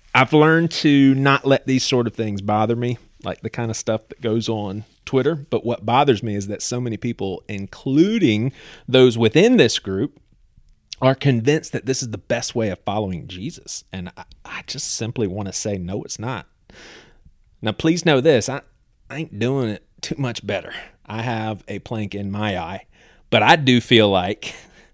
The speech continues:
<laughs> I'm talking about your plank too, not a speck.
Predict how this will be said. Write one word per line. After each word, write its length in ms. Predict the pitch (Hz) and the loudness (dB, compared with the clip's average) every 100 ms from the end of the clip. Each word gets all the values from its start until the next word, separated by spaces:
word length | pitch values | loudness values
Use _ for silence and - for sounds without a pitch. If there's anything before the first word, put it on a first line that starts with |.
| _ | _
<laughs> 460 | - - - - | -20 -20 -18 0
I'm 140 | 139 147 | 2 4
talking 520 | - 156 - 127 120 | 6 8 6 2 2
about 460 | 117 110 120 120 | 2 6 6 6
your 300 | 117 113 139 | 2 4 4
plank 420 | 135 - 127 120 - | 4 0 -2 -2 -6
too, 220 | 98 78 | -8 -8
not 180 | 95 101 | -12 -10
a 40 | |
speck. 460 | 101 - 87 - - | -10 -8 -10 -10 -20